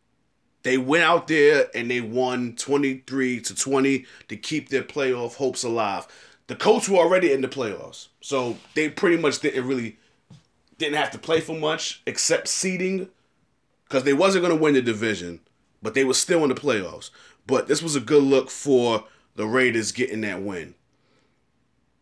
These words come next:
The Patriots made light work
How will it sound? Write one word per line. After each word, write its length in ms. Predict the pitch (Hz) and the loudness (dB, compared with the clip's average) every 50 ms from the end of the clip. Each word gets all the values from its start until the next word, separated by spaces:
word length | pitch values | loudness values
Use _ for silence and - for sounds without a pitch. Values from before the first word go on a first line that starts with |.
| _ _ _ _ _ _ _ - | _ _ _ _ _ _ _ -20
The 100 | - - | -18 -12
Patriots 880 | - - 185 208 226 202 - 139 127 104 85 - - - - - - _ _ _ | -4 0 2 2 2 2 0 -2 -4 -8 -12 -10 -10 -10 -8 -10 -10 _ _ _
made 720 | - - 127 165 165 156 147 127 113 110 101 90 - - _ _ _ _ _ _ _ _ _ _ _ _ _ _ _ _ _ _ | -12 -6 0 2 2 2 2 2 0 -2 -6 -8 -10 -14 _ _ _ _ _ _ _ _ _ _ _ _ _ _ _ _ _ _
light 600 | - - 98 107 107 - - - 208 - 127 135 | -16 -12 -8 -4 0 2 2 2 2 0 -4 -8
work 400 | 139 147 135 113 95 - _ _ | -6 -6 -6 -6 -8 -12 _ _